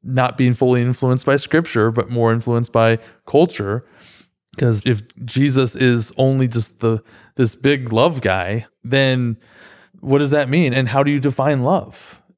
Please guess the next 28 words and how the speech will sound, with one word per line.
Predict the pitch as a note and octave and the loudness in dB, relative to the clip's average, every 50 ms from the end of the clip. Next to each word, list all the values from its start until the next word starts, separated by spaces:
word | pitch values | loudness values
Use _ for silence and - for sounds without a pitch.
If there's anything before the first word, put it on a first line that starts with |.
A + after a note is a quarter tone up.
| _ - | _ -4
And | C#3+ C#3 C3+ | -2 -2 0
how | C3 D3 D3 | 0 0 0
do | D3 | 0
you | D3 | -2
define | C3 - D3 C#3 C3+ D3 | -2 0 0 0 0 0
that? | C#3 - | -2 -2
And, | D#3+ D3+ D3+ - | -2 -4 -2 -2
and | D#3+ D3+ C#3+ C3+ | -2 -4 -4 -6
what | - D3+ D3 D#3 F3+ F3+ F3 - - _ _ _ _ _ _ _ _ _ _ _ | -8 -4 0 2 2 2 2 -2 -8 _ _ _ _ _ _ _ _ _ _ _
I | - D#3 D3+ | -2 0 0
really | C#3 C3+ D#3+ G3+ G3 D#3 C#3 | 2 2 2 2 2 2 2
wanna | C3+ C#3+ C3 B2 | 2 0 0 0
get | A#2 A2 A#2 C3 D3+ E3 | -2 0 2 2 4 4
at | C#3+ A#2+ A2+ G2+ | 4 2 2 0
with | A#2+ A2+ - | 0 0 0
a | A#2 | 0
lot | G#2+ A2 A#2+ C3 C3+ B2 | 2 2 2 2 2 2
of | A#2 A2 G#2+ B2 - - _ _ - | 2 0 -2 -6 -12 -16 _ _ -8
these | C3 C3 C3+ B2+ A2+ | -4 0 0 0 0
conversations | - - - D3 D3+ C3+ A#2+ A2 - - C3+ F3 D#3+ - C3 A#2 G#2+ | -2 -4 -2 -2 0 0 -2 -2 0 2 2 2 0 0 -2 0 2
that | A#2 A2 | 2 2
I | G#2 | 2
have | A2+ A#2 A2+ A2 | 2 2 2 0
with | A2 G#2+ | -2 -2
people | - C3 B2 A#2 A#2+ A#2 A2+ A2+ | -2 -4 -2 -2 -2 -2 -2 -4
and | A2 G#2+ | -4 -4
teachings, | - C#3+ C3+ - - B2+ B2 B2+ B2+ A2+ | -4 -4 -4 -2 -2 -2 0 0 0 -2
and | A2 G#2+ G#2 G#2 | -2 -2 -4 -6